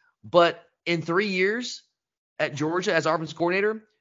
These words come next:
we did not put up one single game of six hundred or more yards of offense under Todd Monken. And that's not me ripping Todd Monken. I love Todd Monken. He was fantastic, amazing.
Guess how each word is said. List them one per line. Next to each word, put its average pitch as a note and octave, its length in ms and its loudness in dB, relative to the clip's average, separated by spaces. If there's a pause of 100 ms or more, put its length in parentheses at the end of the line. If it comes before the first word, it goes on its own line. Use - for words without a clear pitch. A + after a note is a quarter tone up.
we C#3+ 340 -4
did G3 200 0
not F3+ 320 0
put F3+ 220 -2
up E3 260 -2
one D#3 440 -2
single G3+ 400 -2
game D3+ 520 -4
of C3 120 -2
six - 260 -4
hundred E3 300 -2
or - 20 0
more D3 200 2
yards C3+ 420 2
of A#2 160 -6
offense B2 440 -2
under B2+ 140 -8
Todd A#2+ 260 -2
Monken. A2 280 -6
And C#3+ 120 -2
that's F#3+ 240 4
not G#3 280 4
me B3+ 160 2
ripping B3+ 340 0
Todd B3 220 8
Monken. A3 220 2
I G3 120 4
love A#3+ 260 0
Todd A3+ 160 0
Monken. G3 160 -2
He A3 100 -2
was A3+ 120 -4
fantastic, B3+ 1080 2
amazing. A3 800 -2